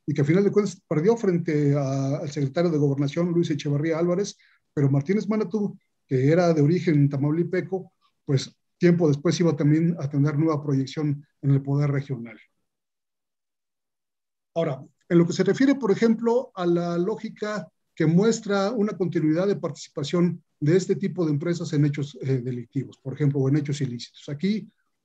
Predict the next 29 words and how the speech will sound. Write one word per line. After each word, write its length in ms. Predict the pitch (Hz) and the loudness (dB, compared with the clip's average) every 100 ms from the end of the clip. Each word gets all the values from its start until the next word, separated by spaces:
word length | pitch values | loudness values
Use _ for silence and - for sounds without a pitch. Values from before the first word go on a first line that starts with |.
| - | -2
hay 140 | 175 | 0
un 140 | 208 214 | 0 0
caso 300 | 220 220 208 | -2 -2 -2
en 60 | |
el 100 | 190 | -2
cual 340 | 143 208 220 240 | -2 -2 -2 0
en 200 | 202 170 | 2 4
un 440 | 185 220 214 214 226 | 4 2 0 -2 -2
avión 400 | 185 180 202 220 | -2 0 0 0
de 100 | 190 | -2
Mexicana 440 | 165 143 143 190 | -4 -4 -6 -4
de 80 | 190 | -2
Aviación 360 | 165 160 180 180 | -2 -2 -2 -4
se 100 | 180 | -4
encontraron 520 | - 147 147 175 175 | -4 -4 -2 0 0
tres 220 | 175 185 | 0 -4
toneladas 580 | - 180 160 170 190 185 | -2 -2 0 0 -2 -6
de 120 | 156 | -8
contrabando, 640 | 143 135 139 143 170 185 220 _ _ _ _ _ _ - | 0 0 2 0 0 -2 -6 _ _ _ _ _ _ -4
de 120 | 139 | -2
contrabando 480 | 147 147 151 190 180 | 0 2 2 2 2
de 80 | |
electrodomésticos 1000 | 151 143 147 143 180 175 196 - 196 - _ _ _ | 2 0 -2 0 0 -4 -10 -10 -12 -14 _ _ _
que 300 | - 151 156 | -2 0 2
nadie 240 | 151 214 247 | 2 2 0
sabía 360 | 190 202 233 | -2 -2 -2
cómo 200 | 233 202 | -2 -4
habían 200 | 196 196 | -2 -2
llegado. 380 | 190 180 190 - | -2 -2 -4 -12